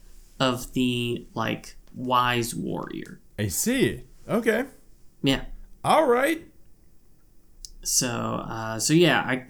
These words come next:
Speaker 1: I clocked that and I was like, "Is that Guan Yu,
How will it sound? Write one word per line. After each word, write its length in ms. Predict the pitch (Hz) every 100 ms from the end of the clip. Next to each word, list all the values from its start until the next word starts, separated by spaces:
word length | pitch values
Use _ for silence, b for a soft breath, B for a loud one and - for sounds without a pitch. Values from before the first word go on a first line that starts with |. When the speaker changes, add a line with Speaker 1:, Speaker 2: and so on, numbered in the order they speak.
| -
Speaker 1:
I 100 | 131
clocked 400 | - 151 - -
that 160 | 104 90
and 80 |
I 60 | 131
was 100 | 127
like, 240 | 123 123
"Is 140 | 233 254
that 220 | 403 -
Guan 340 | 202 196 196 165
Yu, 420 | 170 180 175